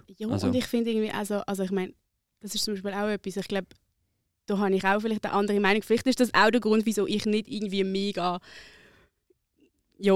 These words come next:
Speaker 1: mega abgang auf Instagram und Co., weil ich auch einfach nicht finde, also ich bin ja nicht mein Instagram-Profil.
Speaker 2: <laughs>
Speaker 1: Und
Speaker 2: Äh, also,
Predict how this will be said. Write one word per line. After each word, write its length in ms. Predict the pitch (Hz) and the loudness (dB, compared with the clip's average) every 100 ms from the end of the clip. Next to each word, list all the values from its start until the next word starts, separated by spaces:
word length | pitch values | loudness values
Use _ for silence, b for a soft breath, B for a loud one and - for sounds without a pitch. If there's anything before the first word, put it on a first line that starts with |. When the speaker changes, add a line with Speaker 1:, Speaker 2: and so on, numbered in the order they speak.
| 185 | 4
Speaker 1:
mega 340 | 202 208 214 - | 4 2 2 0
abgang 440 | 214 - 190 196 | -2 -2 0 2
auf 120 | 196 | 0
Instagram 640 | - 220 - 214 190 196 196 | 0 -2 -2 0 2 2 2
und 160 | 202 | -2
Co., 300 | - 170 180 _ | -4 -4 -4 _
weil 200 | 190 208 202 | -2 0 0
ich 100 | 190 | -2
auch 140 | 180 | -2
einfach 240 | 180 180 | -2 -2
nicht 160 | 190 175 | -4 -4
finde, 380 | - 190 180 175 - | -4 -2 -2 -4 -8
also 200 | 170 175 _ _ _ _ _ | -8 -8 _ _ _ _ _
ich 160 | - - | -12 -2
bin 120 | 185 | 2
ja 80 | 170 | 4
nicht 360 | 190 233 240 - | 4 4 2 2
mein 100 | 233 | 0
Instagram-Profil. 1080 | - 226 226 220 - 233 - 208 151 - - _ _ _ _ | 0 -2 0 0 0 -6 -6 -8 -6 -10 -14 _ _ _ _
Speaker 2:
<laughs> 400 | - - 180 - | -10 -2 -2 2
Speaker 1:
Und 160 | 254 285 | 6 6
Speaker 2:
Äh, 220 | 107 90 - | 6 2 0
also, 260 | 101 92 | -4 -2